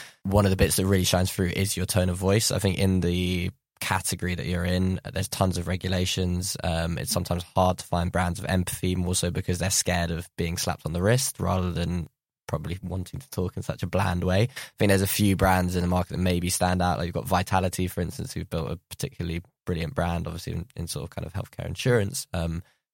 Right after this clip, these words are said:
a little bit adjacent to you. But I just wondered whether that kind of tone of voice was a conscious decision, if you could give us any insight into how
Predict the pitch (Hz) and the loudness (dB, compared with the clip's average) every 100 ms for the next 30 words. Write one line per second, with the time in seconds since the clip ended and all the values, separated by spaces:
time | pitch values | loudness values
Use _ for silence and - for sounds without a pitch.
0 | - 95 - 85 - 87 92 90 - - | -4 -2 0 -2 -4 -2 -2 -2 -4 -4
1 | 92 82 92 - - - - _ _ 107 | -4 -4 -6 -8 -8 -8 -12 _ _ 6
2 | 104 110 113 110 98 101 98 90 95 - | 6 6 6 6 8 6 6 6 4 4
3 | - 92 - 98 90 92 90 92 87 87 | 2 2 4 4 4 4 2 2 -2 0
4 | 120 98 104 - - 92 90 90 90 _ | 2 2 -2 -6 -4 -2 0 -2 -4 _
5 | _ _ - 95 90 87 95 87 - 98 | _ _ -2 0 0 -2 -2 0 2 2
6 | 92 92 95 87 85 85 87 - 85 82 | 2 2 0 -2 -2 -2 -2 -2 -2 -2
7 | 82 - _ 92 90 85 82 85 | -4 -8 _ -2 0 0 -4 -6